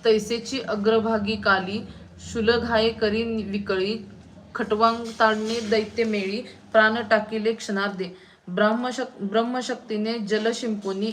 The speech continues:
एक, कित्येकांचे घेतले प्राण, तथापि कमंडलू पूर्ण जल काही आटेना. रुद्रशक्तीने मारुनी त्रिशूल,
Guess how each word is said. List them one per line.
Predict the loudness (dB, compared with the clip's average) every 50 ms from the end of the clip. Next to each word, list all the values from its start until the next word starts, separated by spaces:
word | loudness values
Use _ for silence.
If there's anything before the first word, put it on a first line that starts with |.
| -2
एक, | -4 -4 -4 -4 -8 -16 -20 -20 -20 _ -20 -14 -12
कित्येकांचे | -12 -10 -6 -6 -6 -4 0 2 2 2 2 0 -2
घेतले | 0 0 0 0 0 -2 -2
प्राण, | 0 0 -2 -2 0 -2
तथापि | -4 -4 -6 -4 -4 -2 -2 -2 -4 -6
कमंडलू | -6 -4 -2 0 0 0 2 2 2 2 0
पूर्ण | 0 -2 -4 -4 -2 -2 -2
जल | -2 -2 -2 -4
काही | -4 0 0 2 2 2 0
आटेना. | -2 -2 -2 0 0 -2 0 -2 -4 -6 -12 -18 -20 -20 -20 -20 -16 -10 -4
रुद्रशक्तीने | -2 -2 0 0 0 0 0 0 -4 -8 -8 -6 -6 -4 -4
मारुनी | 0 0 2 2 2 2 0 0 -2
त्रिशूल, | -4 -4 -4 -6 -6 -4 -2 -4 -2 -2 -2